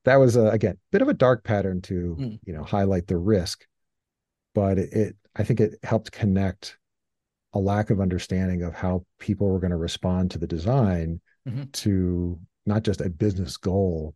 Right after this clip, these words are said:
Speaker 1: but potentially avoiding a business crisis.
Speaker 2: Mm-hmm. Yeah, in doing that, it's a very good example that you mentioned, that you have a deadline, there is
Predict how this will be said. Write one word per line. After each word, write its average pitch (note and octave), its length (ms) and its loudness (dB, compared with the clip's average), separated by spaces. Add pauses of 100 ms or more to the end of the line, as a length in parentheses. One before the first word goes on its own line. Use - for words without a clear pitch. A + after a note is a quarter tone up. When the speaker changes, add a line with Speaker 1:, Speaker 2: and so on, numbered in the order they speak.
Speaker 1:
but D2+ 280 -4 (400)
potentially G#2+ 400 0
avoiding F#2 380 -2
a E2 60 -4
business E2+ 360 -6
crisis. - 580 -12 (420)
Speaker 2:
Mm-hmm. C#3 220 -6 (760)
Yeah, A3 180 -8
in G3+ 220 -2
doing A#3+ 400 -4
that, C#3+ 360 -2 (680)
it's C3+ 420 -6
a C#3 40 -2
very C#3 180 4
good D3 120 2
example A#2+ 480 -4
that A2 140 -6
you A2 120 -4
mentioned, A2+ 500 -8 (240)
that A#2+ 260 -8
you B2 140 -2
have C3 280 -10
a D3+ 40 -4
deadline, C3+ 600 -6
there A#2 120 -4
is - 280 -8